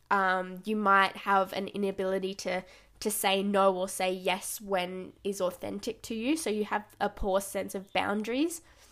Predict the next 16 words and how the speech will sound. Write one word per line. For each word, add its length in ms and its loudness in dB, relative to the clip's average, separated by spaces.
within 880 -2
your 140 0
life, 380 2
whether 240 -2
that's, 380 -4
you 80 -12
know, 180 -6
relationships, 760 -2
work, 460 -2
um, 460 -6
study, 460 0
things 300 -8
like 160 -6
that. 360 2
You 180 6
might 580 4